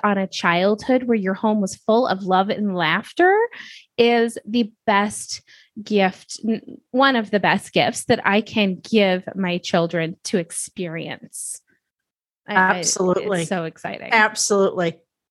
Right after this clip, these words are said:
Speaker 1: Yeah.
Speaker 2: Absolutely.
Speaker 1: So, and now you're a mom and you've made all of this success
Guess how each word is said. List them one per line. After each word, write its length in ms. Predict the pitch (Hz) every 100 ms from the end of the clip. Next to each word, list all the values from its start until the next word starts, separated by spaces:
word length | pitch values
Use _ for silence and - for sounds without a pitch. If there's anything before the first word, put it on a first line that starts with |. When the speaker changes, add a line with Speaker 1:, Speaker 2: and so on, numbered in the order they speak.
| _
Speaker 1:
Yeah. 260 | 202 170 - _ 190
Speaker 2:
Absolutely. 460 | 151 - 185 165
Speaker 1:
So, 60 | 254
and 280 | 175 247 269
now 160 | 254
you're 280 | 262 254 262
a 100 | 440
mom 400 | 349 226 220 277 381 -
and 560 | 247 247 240 247 247 233 -
you've 340 | 226 240 233
made 400 | 247 240 233 240
all 320 | - 214 247
of 160 | 269 262
this 220 | 262 262
success 640 | 285 - - 208 220 226